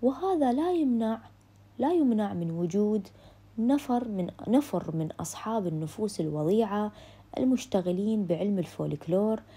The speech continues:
أن يتحمسوا للنظرية النازية الجديدة ويتبنوها أيضا، ويعملون على تدعيمها بكل ما تحت أيديهم من أساليب،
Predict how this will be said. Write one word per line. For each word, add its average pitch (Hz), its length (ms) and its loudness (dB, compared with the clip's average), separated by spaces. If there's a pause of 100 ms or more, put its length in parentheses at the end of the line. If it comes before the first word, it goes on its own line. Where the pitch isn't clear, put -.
(300)
أن 262 100 2
يتحمسوا 233 960 0 (420)
للنظرية 175 600 2
النازية 151 540 -2
الجديدة 175 520 -2 (1400)
ويتبنوها 165 1080 -2
أيضا، 156 340 0 (540)
ويعملون 165 720 0
على 202 340 -4
تدعيمها 180 760 0
بكل 247 580 2
ما 208 160 0
تحت - 380 -6
أيديهم 165 680 -2
من 226 380 -2
أساليب، 208 640 0